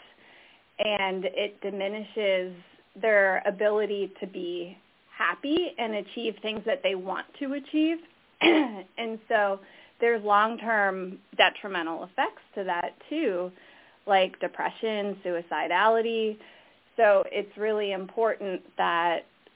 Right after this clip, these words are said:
when there is intervention in place, that the aim of the intervention is not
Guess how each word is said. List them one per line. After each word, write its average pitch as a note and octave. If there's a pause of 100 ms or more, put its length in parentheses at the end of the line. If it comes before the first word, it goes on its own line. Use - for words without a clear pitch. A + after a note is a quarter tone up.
(240)
when G3+
there F#3+
is G#3 (380)
intervention A#3
in F#3
place, G3
that F#3+ (240)
the F#3+ (160)
aim A#3+
of F#3
the G3+
intervention F#3+
is F3+
not F3+